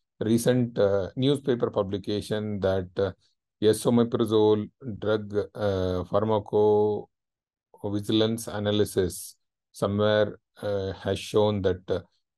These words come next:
it has caused hyperprolactinemia, that is, uh, excess, uh, milk secretion from the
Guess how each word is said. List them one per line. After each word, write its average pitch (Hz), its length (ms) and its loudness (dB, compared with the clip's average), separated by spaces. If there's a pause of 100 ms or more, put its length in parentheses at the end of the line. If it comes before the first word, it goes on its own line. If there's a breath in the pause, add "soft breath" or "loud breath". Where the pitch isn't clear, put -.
it 92 100 -4
has 101 160 0
caused 101 380 0
hyperprolactinemia, 98 1400 -2
that 90 160 -6
is, 95 200 -6
uh, 95 180 -4 (640)
excess, 98 580 -4
uh, 87 340 -2 (200)
milk 104 260 -4
secretion 98 520 -6
from 87 240 -4
the 92 280 -4